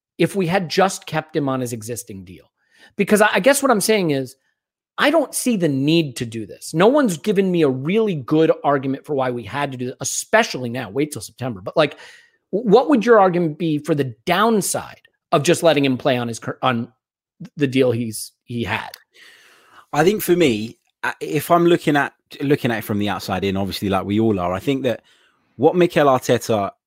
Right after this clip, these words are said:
Speaker 2: has tr-, probably tried to do, and not really successfully, is he's tried to establish leaders in the side. Now, we know that Unai Emery tried this let's have a group of captains and all of that jazz. And, and, you know, we can probably agree, I think, that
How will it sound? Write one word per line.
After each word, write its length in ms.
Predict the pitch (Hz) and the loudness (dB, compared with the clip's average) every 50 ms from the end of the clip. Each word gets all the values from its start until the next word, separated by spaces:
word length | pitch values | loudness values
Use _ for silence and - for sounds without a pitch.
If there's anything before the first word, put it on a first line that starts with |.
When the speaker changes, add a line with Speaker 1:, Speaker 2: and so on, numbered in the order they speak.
| _ _ _ _ | _ _ _ _
Speaker 2:
has 440 | - - - 120 110 98 87 - - _ _ _ _ | -12 -6 -4 -4 -4 -4 -8 -12 -14 _ _ _ _
tr-, 320 | - - - - - - - - - - _ _ _ _ _ | -12 -10 -10 -10 -10 -12 -16 -20 -20 -20 _ _ _ _ _
probably 500 | - - - 143 127 113 95 107 110 98 | -18 -4 -2 -2 -2 0 -2 -4 -4 -4
tried 440 | - - - 113 117 120 120 110 - | -6 -6 -2 2 2 2 2 0 -4
to 80 | - | -8
do, 240 | 90 85 98 92 90 | -8 -6 -4 -4 -2
and 140 | 90 98 104 | -2 -2 -2
not 180 | 110 107 - - | -2 -2 -4 -10
really 540 | - 104 92 104 107 101 92 92 90 87 _ _ | -12 -6 -4 -2 -2 -2 -2 -6 -8 -10 _ _
successfully, 800 | - - 101 - - - 113 101 - - - 95 87 82 82 - - - - - - - - - _ _ _ | -12 -10 -10 -10 -4 -4 -4 -4 -4 -6 -10 -10 -8 -10 -12 -14 -18 -20 -20 -20 -20 -20 -20 -20 _ _ _
is 100 | 117 101 | 0 2
he's 160 | 120 120 - | 2 2 2
tried 300 | - - 156 147 147 - | 2 4 4 4 4 2
to 120 | - 147 | 0 -2
establish 520 | 123 110 - - 120 117 104 110 104 - - | -2 0 0 0 0 0 0 -2 -4 -2 0
leaders 360 | 110 107 107 98 95 92 82 | 2 2 2 2 0 -2 -4
in 120 | 92 85 | -6 -10
the 60 | 87 85 | -10 -12
side. 300 | - - 90 80 80 82 | -12 -10 -10 -10 -10 -8
Now, 140 | 95 98 | -8 -6
we 140 | 101 107 120 | -2 -2 0
know 240 | 123 127 123 120 120 | 2 2 4 4 4
that 200 | 107 110 107 - _ _ _ _ _ _ | 4 2 0 0 _ _ _ _ _ _
Unai 320 | 123 120 113 110 107 107 | 2 4 4 4 4 4
Emery 320 | 113 113 110 104 101 104 92 | 4 4 2 2 0 -2 -2
tried 320 | - - 110 101 98 - | 0 0 2 2 2 0
this 280 | - 98 95 - - - _ _ _ _ - | -2 -4 -4 -6 -12 -14 _ _ _ _ -4
let's 160 | 113 113 - | -4 -2 0
have 160 | 120 113 95 | -2 -2 -2
a 60 | 107 | -2
group 360 | 90 - 113 120 123 113 - | 0 4 4 4 4 4 2
of 160 | 117 104 - - | 0 -2 -2 -2
captains 640 | - 107 - - _ - 98 90 92 87 82 - - _ - - - _ _ _ | -4 -4 -4 -4 _ -6 -4 -4 -4 -6 -10 -12 -16 _ -20 -20 -20 _ _ _
and 140 | - 107 113 | -4 -2 0
all 160 | 117 110 110 | 2 2 0
of 100 | 101 87 | 0 0
that 200 | 110 101 92 - | -2 -2 -2 -4
jazz. 320 | 92 101 101 95 95 87 | -2 -2 0 0 -2 -2
And, 120 | 110 110 113 | -4 -4 -4
and, 280 | 110 120 120 123 120 - | -2 -2 -2 -2 -4 -4
you 140 | 147 139 135 | -2 0 2
know, 100 | 123 117 | 2 2
we 100 | 120 123 | 2 0
can 160 | - 143 120 | 0 -4 -2
probably 440 | - 160 139 123 110 95 117 113 107 | 0 0 0 0 0 0 0 0 0
agree, 280 | 92 - 135 131 120 | 0 0 2 2 2
I 40 | 107 | 2
think, 220 | - - 110 107 | 0 -2 -4 -2
that 180 | 104 104 101 | -2 -4 -4